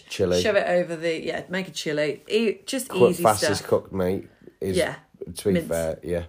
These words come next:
Speaker 2: Yeah, it's just easy to
Speaker 1: We
Speaker 2: shove
Speaker 1: are
Speaker 2: stuff like
Speaker 1: lazy
Speaker 2: that.
Speaker 1: people.
Speaker 2: <laughs> Yeah, exactly.
Speaker 1: Very lazy.
Speaker 2: Yeah. And so are our strippers. So we make them, uh,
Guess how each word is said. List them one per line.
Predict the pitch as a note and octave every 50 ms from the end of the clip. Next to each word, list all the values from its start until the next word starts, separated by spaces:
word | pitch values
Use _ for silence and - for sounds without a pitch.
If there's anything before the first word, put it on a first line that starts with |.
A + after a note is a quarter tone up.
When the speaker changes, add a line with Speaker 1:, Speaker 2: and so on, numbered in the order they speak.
| - _ -
Speaker 2:
Yeah, | - D#3+ D3 C3+ C3+
it's | C3 - E3+ -
just | B3+ A#3+ A#3
easy | - F#3 F#3+ F#3 F3+ E3 F3
to | D#3+ -
Speaker 1:
We | E3
Speaker 2:
shove | - - G#2+ A2
Speaker 1:
are | G#2+ G2+ G2
Speaker 2:
stuff | G2 G#2
like | G#2 G#2 G#2 G#2
Speaker 1:
lazy | G#2 G2 G2+
Speaker 2:
that. | G2 -
Speaker 1:
people. | G#2 G2 F#2+ F#2 F2+ - F#2 F2 F2+
Speaker 2:
<laughs> | -
Yeah, | B3 B3 - A3+ G3+ A3+ -
exactly. | G3 F3 - - - C3
Speaker 1:
Very | C3 B2 B2 A#2+
lazy. | A#2 A2+ G#2+ G#2+ G#2+ G#2+ G2 G#2+ G#2+ G#2 G2+ -
Speaker 2:
Yeah. | - E3+ E3 - - - - - - -
And | A3+ A#3
so | - - C#4+
are | D4 D4+
our | D4 -
strippers. | - - - D4 D4 - G#3+ F3+ -
So | - - F#3+ G3
we | G3+
make | G#3 A3 A3 A3 G#3+ -
them, | - A3 G#3 G#3
uh, | G#3 G#3 G#3 G#3